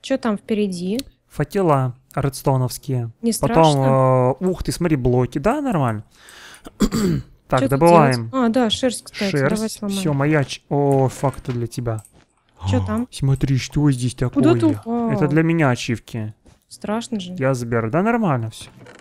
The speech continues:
Speaker 1: О, мои
Speaker 2: Так,
Speaker 1: тюльпанчики.
Speaker 2: глава два, короче. Тебе нужна глава два?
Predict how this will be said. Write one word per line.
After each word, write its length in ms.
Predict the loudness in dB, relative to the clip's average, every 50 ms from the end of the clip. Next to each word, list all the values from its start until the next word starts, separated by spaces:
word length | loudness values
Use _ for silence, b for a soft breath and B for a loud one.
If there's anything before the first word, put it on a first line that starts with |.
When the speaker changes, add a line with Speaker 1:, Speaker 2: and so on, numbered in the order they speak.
| -20 _ _ _ _ _ _
Speaker 1:
О, 640 | -6 -2 0 2 2 2 2 0 0 0 -2 -4 -6 _ _ _ _ _ -8
мои 200 | -4 -2 -2 -2
Speaker 2:
Так, 80 | -2
Speaker 1:
тюльпанчики. 680 | -4 -12 -8 -2 0 2 2 2 0 -2 -6 -14 _ -8
Speaker 2:
глава 420 | -4 2 4 6 6 6 6 4 2
два, 260 | 0 0 0 -2 -2
короче. 340 | -2 -2 -4 -4 -6 -8 -12
Тебе 180 | -8 -4 -2 -2
нужна 260 | 0 0 -2 -2 -2
глава 260 | -2 -2 -2 -2 -4 -4
два? 240 | -4 -6 -6 -8